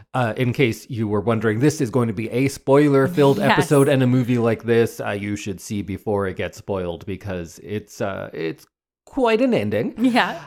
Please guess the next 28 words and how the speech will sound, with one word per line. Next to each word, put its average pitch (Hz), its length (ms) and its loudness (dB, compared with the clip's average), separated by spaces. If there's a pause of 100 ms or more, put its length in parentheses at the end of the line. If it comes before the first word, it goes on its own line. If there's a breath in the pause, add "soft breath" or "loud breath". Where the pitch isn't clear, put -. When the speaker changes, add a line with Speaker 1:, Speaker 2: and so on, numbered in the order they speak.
(180)
Speaker 1:
But 160 320 4
watching 165 960 0
it 185 180 2
now, 135 580 2
having, 120 520 -2
having 127 380 0
just - 340 0
rewatched 107 540 -2
it - 120 -6
two 110 200 -6
days 139 320 0
ago, 101 520 -2
it 117 300 -4
seemed 104 540 -8 (140)
much 127 460 -2 (100)
better. 92 360 -6
So 147 160 0
I 131 80 2
think 196 220 0
it 143 80 2
is 139 100 4
something 117 320 -2
that 107 140 -2
gets 104 200 -6
better 101 380 -4
upon 95 400 -6
rewatches. 90 880 -8 (160)
Speaker 2:
Mm-hmm. 185 180 -10